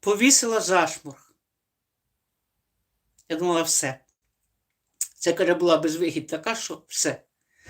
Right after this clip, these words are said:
І каже: «Випадково побачила ваш канал, послухала од-, одне відео,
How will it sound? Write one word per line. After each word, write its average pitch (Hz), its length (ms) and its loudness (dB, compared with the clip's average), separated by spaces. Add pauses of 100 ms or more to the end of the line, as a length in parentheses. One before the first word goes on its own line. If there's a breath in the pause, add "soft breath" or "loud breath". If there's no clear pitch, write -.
(460 soft breath)
І 185 60 -14
каже: 190 240 2
«Випадково 226 480 2
побачила 196 480 0
ваш 180 180 -4
канал, 151 540 -8
послухала 196 560 -2
од-, 190 140 0
одне 214 540 -4
відео, 190 480 -6